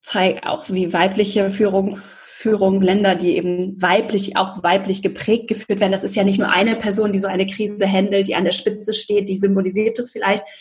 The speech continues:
aber die hat ein ganzes Team und das ist im Zweifelsfall viel diverser, viel balancierter, wenn da vorne eine Frau steht, so, weil die sich vielleicht auch eher mit den Themen beschäftigt hat. Also diese Teamleistung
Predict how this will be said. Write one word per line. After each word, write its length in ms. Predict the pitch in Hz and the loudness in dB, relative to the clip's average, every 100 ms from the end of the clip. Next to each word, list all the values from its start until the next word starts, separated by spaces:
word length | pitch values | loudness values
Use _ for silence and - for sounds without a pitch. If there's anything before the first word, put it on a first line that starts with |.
| - - | -10 0
aber 140 | 185 | 2
die 120 | 190 | 4
hat 120 | 190 | 0
ein 60 | 185 | 0
ganzes 320 | 180 196 196 | 0 0 -6
Team 280 | - 240 247 | 0 2 2
und 180 | 254 - | 0 -4
das 120 | - | -6
ist 80 | - | -6
im 120 | 190 | -4
Zweifelsfall 560 | - 190 196 - 185 196 | 0 0 0 -2 -2 0
viel 260 | 226 247 | 2 2
diverser, 540 | 233 196 165 180 185 - - | 2 0 0 0 -2 -6 -2
viel 220 | 202 202 - 202 - _ - | -2 -2 -8 -20 -20 _ 0
balancierter, 840 | 190 185 185 - 190 190 180 190 - _ _ | 2 2 -2 0 0 0 -6 -8 -10 _ _
wenn 180 | 185 180 | 0 2
da 120 | 180 | 0
vorne 580 | 196 165 - 175 185 - | 0 -4 -2 -2 0 0
eine 160 | 185 | -2
Frau 320 | 190 - 202 262 | -2 0 2 2
steht, 400 | - 247 247 247 | 2 2 2 0
so, 160 | 240 | 0
weil 120 | 196 | 2
die 60 | 190 | 2
sich 160 | 190 - | -2 -2
vielleicht 220 | 185 - | -4 -4
auch 100 | - | -4
eher 200 | 196 185 | -2 -2
mit 120 | 185 | -4
den 120 | 185 | -6
Themen 260 | - 202 220 | -6 -8 -4
beschäftigt 580 | 208 196 196 - 196 196 | -2 -2 -4 -8 -8 -6
hat. 100 | 180 | -6
Also 160 | 175 | -6
diese 200 | 180 180 | -6 -6
Teamleistung 920 | 180 247 285 269 175 170 190 - 196 | -2 2 4 2 0 -2 -2 -4 -4